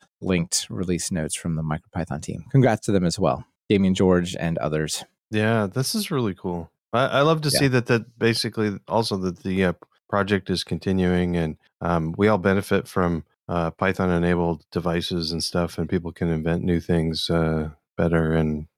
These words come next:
Speaker 2: um, yeah, uh, uh,
Speaker 1: Yeah.
Speaker 2: the Internet of Things being in Python is better than having a different language. So.
Speaker 1: <laughs> Absolutely. Also, just wanna, you know, sort of a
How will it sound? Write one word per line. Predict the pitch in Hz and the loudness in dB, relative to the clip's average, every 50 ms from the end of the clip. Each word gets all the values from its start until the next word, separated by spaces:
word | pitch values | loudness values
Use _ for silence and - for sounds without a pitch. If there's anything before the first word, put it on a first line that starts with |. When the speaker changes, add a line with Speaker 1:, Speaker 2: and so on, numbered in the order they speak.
| _ _ - | _ _ -8
Speaker 2:
um, | 92 87 82 80 80 78 76 76 - _ _ _ _ | -4 -2 -2 -2 -2 -4 -6 -8 -12 _ _ _ _
yeah, | - 113 - - _ _ _ _ - | 2 2 2 0 _ _ _ _ 2
uh, | 95 95 90 - 113 - - | 2 2 2 2 -2 -6 -4
uh, | - 90 - - - | -2 -2 -2 -2 -2
Speaker 1:
Yeah. | - - 101 95 | 0 2 4 4
Speaker 2:
the | 107 107 - - | 4 2 2 2
Internet | - 101 113 113 104 104 95 | 2 4 6 6 6 6 4
of | 98 87 | 2 2
Things | - - 95 95 98 92 90 - - - | 4 4 6 6 6 6 4 2 0 0
being | - 95 92 95 92 | 2 4 6 6 6
in | 90 82 | 6 4
Python | - 98 98 95 - 104 95 92 | 4 2 0 2 2 4 4 4
is | 85 80 | 4 2
better | - 92 92 92 90 | 2 2 4 4 4
than | 87 92 92 90 87 87 85 | 4 4 4 2 2 0 0
having | 90 95 95 104 98 98 | 0 0 0 0 0 0
a | 101 | 0
different | 131 135 - 101 80 | -2 -2 -2 -2 -2
language. | 82 90 87 82 85 - - - - _ | -2 -2 -4 -6 -8 -10 -12 -16 -14 _
So. | - - 107 - _ _ - | -16 -16 -16 -18 _ _ -10
Speaker 1:
<laughs> | 90 - - 117 - - | -8 -6 -6 -4 -2 0
Absolutely. | 87 92 87 98 - - 85 87 87 71 87 98 - - - - - - _ _ _ _ | 0 0 0 0 -2 -2 -2 0 0 2 0 0 0 -4 -12 -20 -20 -20 _ _ _ _
Also, | - 127 147 - - 135 127 120 117 104 98 | 2 2 4 4 4 6 6 6 6 4 2
just | - 113 - | -2 -2 0
wanna, | - 120 110 107 107 101 92 92 - | 2 2 4 4 4 2 0 -2 -6
you | 95 104 95 | -6 -6 -4
know, | 87 92 - - | -4 -6 -8 -10
sort | _ - - 95 90 | _ -8 -6 -4 -4
of | 90 85 | -2 -2
a | 87 80 78 80 | 0 -2 -2 -4